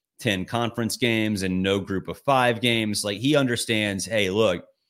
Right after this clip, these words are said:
we've got to make this about the games on the field, not just paychecks.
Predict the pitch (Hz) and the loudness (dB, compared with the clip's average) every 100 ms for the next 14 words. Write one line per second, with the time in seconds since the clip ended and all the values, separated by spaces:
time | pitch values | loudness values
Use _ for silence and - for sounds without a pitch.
0 | _ _ _ _ _ _ _ _ _ _ | _ _ _ _ _ _ _ _ _ _
1 | _ _ _ _ _ 90 90 139 - 135 | _ _ _ _ _ -2 4 6 6 2
2 | 127 - 110 107 113 117 101 90 101 - | 2 0 2 4 2 2 -4 0 0 2
3 | - - _ _ _ _ 104 101 107 104 | 0 -2 _ _ _ _ -2 4 4 2
4 | - 85 78 113 113 120 107 110 104 - | -4 -8 -2 2 2 0 0 -2 -2 -6
5 | - 190 127 110 104 98 _ _ _ _ | -2 2 4 2 -2 -6 _ _ _ _
6 | _ - 107 120 123 104 117 104 - 233 | _ -4 0 2 0 -2 -2 -2 -2 -4
7 | 156 - - - - - | -4 -8 -12 -12 -12 -12